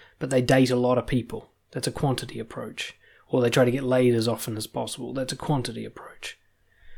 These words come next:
Somebody wants to be totally free in their lifestyle, but they try to make as much money as possible. That's a quantity approach, not a quality one.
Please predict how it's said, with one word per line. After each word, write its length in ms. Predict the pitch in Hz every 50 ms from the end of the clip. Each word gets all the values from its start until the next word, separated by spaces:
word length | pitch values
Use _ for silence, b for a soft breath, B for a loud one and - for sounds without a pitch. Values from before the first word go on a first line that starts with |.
| b b b b b b
Somebody 440 | - - 143 135 127 131 127 123
wants 420 | 120 127 123 123 120 120 113 - -
to 680 | - - 131 127 120 120 117 117 113 113 113 117 - - _ _ _ _ _ _ _ _ _ _ _ _ _ _ _ _ _ _ _ - 147
be 140 | - 139 127
totally 380 | - - 139 135 127 120 117
free 600 | 113 - - - - - 160 165 175 196 196 190
in 140 | 165 143 135
their 100 | 131 123
lifestyle, 580 | 127 135 151 170 175 - - - 185 175 180 175
but 140 | 160 151 131
they 80 | 135
try 160 | 127 - 156
to 60 | 143 135
make 180 | 135 135 127
as 100 | 135 120
much 300 | 127 139 143 - - -
money 260 | 143 143 139 135 123
as 100 | 117 104
possible. 400 | - - - 120 - - 117 110
That's 160 | 113 131 - 160
a 40 |
quantity 480 | - - - 214 220 220 226 - - 123
approach, 540 | 113 - - 131 110 - - - - - -
not 140 | - 131 147
a 40 | 156
quality 440 | - - 190 208 196 175 131 110 95
one. 200 | 90 87 -